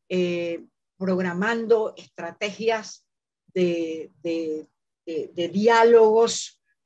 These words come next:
con los países con los que pensamos que se puede hacer un trabajo de, de, de coordinación. Eh, tenemos, eh, los informes, tenemos un informe de país que vamos a presentar,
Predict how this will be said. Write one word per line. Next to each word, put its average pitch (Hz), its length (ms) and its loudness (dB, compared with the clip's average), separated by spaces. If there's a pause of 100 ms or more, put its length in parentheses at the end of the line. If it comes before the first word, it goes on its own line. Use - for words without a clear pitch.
(140)
con 196 180 2
los 185 140 0
países 190 600 -4
con 180 180 -4
los 175 180 -8
que 175 120 -8
pensamos 196 680 -8
que 185 100 -6
se 165 200 -8
puede 226 300 0
hacer 185 500 -2 (360)
un 202 280 0
trabajo 185 760 -4
de, 160 420 -8
de, 165 300 -8
de 180 180 -4
coordinación. 185 1000 -2 (680)
Eh, 175 760 -2 (640)
tenemos, 214 880 -2 (100)
eh, 175 380 -4
los 190 240 -2
informes, 226 840 -2
tenemos 202 320 -6
un 220 140 -4
informe 208 500 -2
de 180 120 -2
país 185 440 -8
que 185 120 -6
vamos 185 340 -8
a 185 80 -12
presentar, 175 800 -4